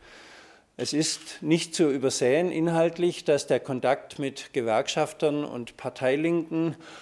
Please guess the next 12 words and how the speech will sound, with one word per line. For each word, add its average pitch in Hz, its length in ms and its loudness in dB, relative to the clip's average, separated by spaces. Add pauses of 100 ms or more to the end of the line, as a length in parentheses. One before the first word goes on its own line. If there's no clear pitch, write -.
(140)
auch 127 360 4
bei 123 200 0
Steinbrück 139 720 -4
zu 135 120 0
einer 123 500 -2
deutlich 123 600 0
sozialdemokratischeren 120 1600 -2
Orientierung 127 880 -2
inhaltlicher 139 680 0
Art 131 240 2
geführt 147 400 -2
hat. 147 260 -2